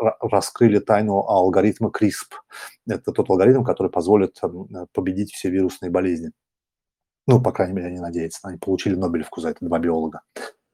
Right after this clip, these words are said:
А, интересно, как они мыслили, как они пришли к этому открытию. Вот это не совсем художка, но это, как бы,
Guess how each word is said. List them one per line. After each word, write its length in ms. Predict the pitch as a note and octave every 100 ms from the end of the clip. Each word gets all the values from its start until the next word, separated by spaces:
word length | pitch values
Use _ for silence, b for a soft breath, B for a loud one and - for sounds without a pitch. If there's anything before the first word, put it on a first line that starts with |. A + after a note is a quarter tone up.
| _ -
А, 680 | F#2+ F2 F2 E2+ F2 E2+ F2
интересно, 380 | G2+ F#2 B2+ B2
как 160 | A#2+ A#2+
они 140 | A2
мыслили, 520 | A#2 B2+ - F2 E2+ - _
как 160 | - -
они 120 | G2
пришли 340 | F#2+ - G#2
к 100 | -
этому 280 | F2 F2+ E2+
открытию. 460 | - - D#2+ - E2+
Вот 200 | F#2 A#2
это 300 | B2 A2+ - -
не 100 | A#2+
совсем 340 | C3 B2 C#3
художка, 720 | A#2+ A#2 G#2+ G2+ - A#2+ E3 - -
но 380 | - A2 A2+ A#2
это, 400 | B2 B2+ A#2 G#2+ - -
как 160 | G#2
бы, 100 | F#2+